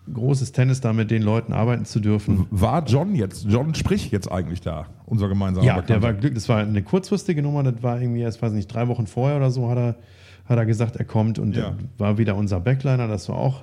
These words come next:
Speaker 1: sehr schön.
Speaker 2: Hat
Speaker 1: Ähm,
Speaker 2: er seine Gattin mitgehabt? Schön.
Speaker 1: Hat er dabei gehabt.
Speaker 2: Herzlichen Glückwunsch an dieser Stelle übrigens mal zur Hochzeit und so. Wir sind viel, viel zu spät, aber, ne, muss man ja auch mal sagen.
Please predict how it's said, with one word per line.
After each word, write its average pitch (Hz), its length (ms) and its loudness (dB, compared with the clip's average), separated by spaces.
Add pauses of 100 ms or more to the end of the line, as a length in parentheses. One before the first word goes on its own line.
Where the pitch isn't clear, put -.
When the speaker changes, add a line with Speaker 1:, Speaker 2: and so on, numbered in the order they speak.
Speaker 1:
sehr 123 280 0
schön. 127 500 0
Speaker 2:
Hat 143 280 0
Speaker 1:
Ähm, 104 80 -6
Speaker 2:
er 135 140 2
seine 135 220 2
Gattin 123 320 0
mitgehabt? - 560 -6 (160)
Schön. - 260 2
Speaker 1:
Hat 127 100 6
er 113 60 2
dabei 95 340 2
gehabt. 151 160 4
Speaker 2:
Herzlichen 175 360 2
Glückwunsch 175 300 2
an 131 120 0
dieser 143 200 0
Stelle 147 240 0
übrigens 120 260 0
mal 117 220 0
zur 110 200 -2
Hochzeit 104 440 -2
und 104 100 -2
so. 101 140 0
Wir 101 60 0
sind 104 160 -2
viel, 151 200 -6
viel 139 140 -4
zu 127 120 -10
spät, 110 320 -8
aber, 110 300 -8 (560)
ne, 113 120 0
muss 123 200 -4
man 139 100 -2
ja 104 60 -2
auch 87 60 -4
mal 104 160 -2
sagen. 78 340 -12